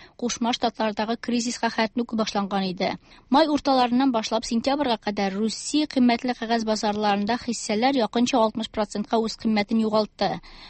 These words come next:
Һәм аның күпчелеге Грузия белән низак башланганнан соң булды. Чөнки чит ил инвесторлары үз акчаларын ала башлады. Русия хакимияте килеп туган хәлне җайлар өчен кыйммәтле кәгазьләр базарында берничә тапкыр сатуларны туктатып торырга мәҗбүр булды.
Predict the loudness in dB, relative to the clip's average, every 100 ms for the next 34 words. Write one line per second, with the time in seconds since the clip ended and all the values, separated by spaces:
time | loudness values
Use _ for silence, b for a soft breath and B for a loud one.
0 | B 0 2 4 4 4 2 -2 0 0
1 | 0 0 0 2 2 2 4 4 2 0
2 | -2 -2 -2 0 0 -2 -2 -4 -4 -2
3 | -4 -6 B B B -2 0 2 0 0
4 | 0 0 2 2 2 0 0 2 2 2
5 | 0 0 0 0 2 2 2 2 2 0
6 | -2 -2 -2 -4 -4 B B B -2 0
7 | 2 2 2 2 4 4 4 0 -6 -4
8 | -2 -2 -2 0 0 0 0 0 2 2
9 | 2 2 2 0 -2 0 0 2 0 -2
10 | 0 0 0 0 0 0 2 0 2 2
11 | 2 2 0 2 2 2 0 0 -2 -2
12 | -2 0 2 2 0 -4 -4 0 0 -2
13 | 0 0 2 2 0 -2 -2 -2 0 -2